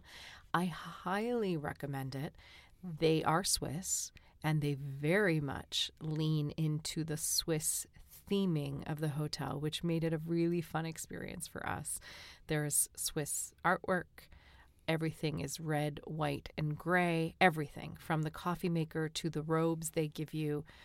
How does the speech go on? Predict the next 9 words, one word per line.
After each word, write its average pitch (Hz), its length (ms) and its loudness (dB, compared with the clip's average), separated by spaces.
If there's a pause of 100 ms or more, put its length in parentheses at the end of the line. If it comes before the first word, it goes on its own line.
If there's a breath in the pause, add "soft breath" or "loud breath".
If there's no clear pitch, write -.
(260 loud breath)
to 151 360 0
the 143 100 -4
bathroom, 143 920 -2
to - 100 -4
the 135 100 -2
towels, 156 680 0
to - 180 -4
the - 140 -4
soap. - 840 -2